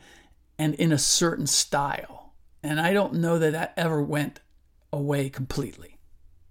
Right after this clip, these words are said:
Now, the disparate feelings about LeBron, completely understandable too, even more so. There is so much going on with him beyond winning. Yes, of course,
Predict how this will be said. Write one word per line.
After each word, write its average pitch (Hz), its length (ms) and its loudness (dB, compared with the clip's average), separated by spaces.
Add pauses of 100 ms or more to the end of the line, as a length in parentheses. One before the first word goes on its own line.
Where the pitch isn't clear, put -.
(500)
Now, 180 100 4
the 175 100 4
disparate 196 440 6
feelings 214 320 6
about 170 220 4
LeBron, 170 680 4 (340)
completely 185 680 2
understandable 160 580 2
too, 147 260 -2
even 208 260 2
more 180 460 4
so. - 340 -4 (420)
There 247 200 6
is 208 140 4
so 202 640 6
much 170 400 2
going 170 340 2
on 156 320 4
with 143 160 -6
him 139 440 -2 (760)
beyond 151 600 2
winning. 139 340 -6 (600)
Yes, - 260 4
of 165 100 -4
course, - 480 -2